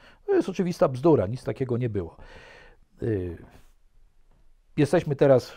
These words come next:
przy państwie żydowskim, więc to możemy kiedyś indziej cofnąć się. Ale na terenach dzisiejszych Ukrainy żyło, przywędrowało mniej więcej w czwartym wieku plemię Chazarów, Mongołów.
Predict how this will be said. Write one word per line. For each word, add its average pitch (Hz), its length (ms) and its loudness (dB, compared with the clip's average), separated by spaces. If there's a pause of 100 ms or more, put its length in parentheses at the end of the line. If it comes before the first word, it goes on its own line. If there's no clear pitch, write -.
(100)
przy - 140 -16
państwie 135 320 0
żydowskim, 131 480 0
więc 120 280 -6
to 127 100 0
możemy 113 320 -2
kiedyś 101 320 -6
indziej 95 260 -6 (500)
cofnąć - 400 -8
się. - 120 -20
Ale 120 260 -2 (520)
na 117 120 0
terenach 139 640 4 (360)
dzisiejszych 107 800 -4 (220)
Ukrainy 104 760 -4 (440)
żyło, 196 500 0 (300)
przywędrowało 120 760 2
mniej 113 160 -4
więcej 135 260 -2
w - 20 -8
czwartym 123 380 0
wieku 113 400 -2 (220)
plemię 151 360 0
Chazarów, - 520 0
Mongołów. 147 520 0